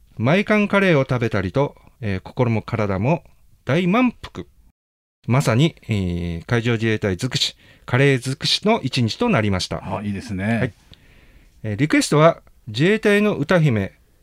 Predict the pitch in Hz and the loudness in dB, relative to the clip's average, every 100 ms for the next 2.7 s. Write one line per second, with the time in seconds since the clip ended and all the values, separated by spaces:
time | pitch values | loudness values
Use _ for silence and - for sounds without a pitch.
0 | _ - - 226 180 127 113 131 92 - | _ -4 0 2 4 4 4 2 0 -8
1 | _ _ _ _ _ _ _ _ _ - | _ _ _ _ _ _ _ _ _ -2
2 | 139 156 226 180 135 175 | -2 0 0 2 4 2